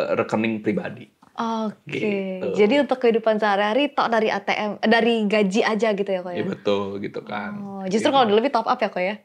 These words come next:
Speaker 1: Hmm, ya kalau bisa top up gitu kan. Jadi
Speaker 2: Oh.
Speaker 1: ada sisa nih misalnya nih, oh seratus ribunya nggak kepake, ya udah kita top up saham.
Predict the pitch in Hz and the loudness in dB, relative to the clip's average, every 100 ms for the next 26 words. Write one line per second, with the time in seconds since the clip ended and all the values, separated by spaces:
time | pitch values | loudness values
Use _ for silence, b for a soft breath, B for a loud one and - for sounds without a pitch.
0 | _ 113 117 120 120 117 131 151 247 131 | _ -6 -4 -4 -4 -2 4 6 6 4
1 | 165 127 110 107 110 104 104 101 117 151 | 4 4 4 4 2 2 2 4 6 8
2 | 143 151 170 143 151 143 139 143 151 147 | 8 6 4 4 4 4 4 4 4 4
3 | 139 156 156 151 156 160 180 160 165 156 | 4 4 4 4 6 6 6 4 2 2
4 | 170 127 131 127 123 117 107 98 - 101 | 4 8 8 6 4 0 -2 -4 -4 -4
5 | 98 | -2